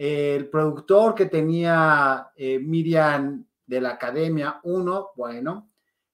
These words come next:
pues estos shows no se hubieran llevado a cabo si no hubiera tenido un inversor, y ese inversor lo vamos a tener aquí,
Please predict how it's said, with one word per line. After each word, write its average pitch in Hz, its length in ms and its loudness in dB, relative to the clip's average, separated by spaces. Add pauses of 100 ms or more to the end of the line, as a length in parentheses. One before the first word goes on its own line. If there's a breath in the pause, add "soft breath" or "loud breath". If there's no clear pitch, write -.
pues 131 260 -2
estos 175 340 -4
shows 202 340 6
no 185 100 -4
se 165 140 -8
hubieran 165 240 -2
llevado 147 240 2
a 165 100 0
cabo 160 680 -2
si 117 240 -14
no 117 180 -6
hubiera 139 480 -6
tenido 139 600 -6
un 113 200 -10
inversor, 143 680 -6
y 127 140 -8
ese 127 220 -10
inversor 151 520 -10
lo 120 120 -14
vamos 127 200 -14
a 131 60 -20
tener 139 180 -12
aquí, 165 340 -12